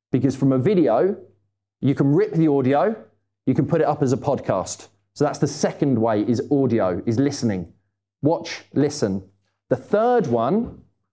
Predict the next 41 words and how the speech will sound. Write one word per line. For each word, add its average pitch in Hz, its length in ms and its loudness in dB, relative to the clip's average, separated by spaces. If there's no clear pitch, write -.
is 135 140 0
you 151 80 4
could 151 180 -2
send 202 420 0
that 151 220 -2
video 143 600 2
to 147 440 2
rev 156 280 0
dot - 220 -2
com 175 520 -2
or, 127 600 0
you 143 80 2
know, 131 120 0
one 151 200 2
of 151 60 0
these 147 220 2
other 143 180 -2
apps 151 300 -6
that 143 140 0
effectively 135 520 -2
transcribe 151 920 -2
it, - 360 -2
and 151 140 2
you've 165 100 2
got 165 120 0
a 143 60 -2
full-blown 151 600 0
blog 147 380 0
that 139 140 0
you 143 120 2
can 143 160 0
then 143 140 0
put 147 160 -2
out 135 180 -2
onto 131 260 0
your 117 120 2
website, 160 580 -2
and 139 160 2
you 143 80 2
can 151 140 0
even, 131 480 0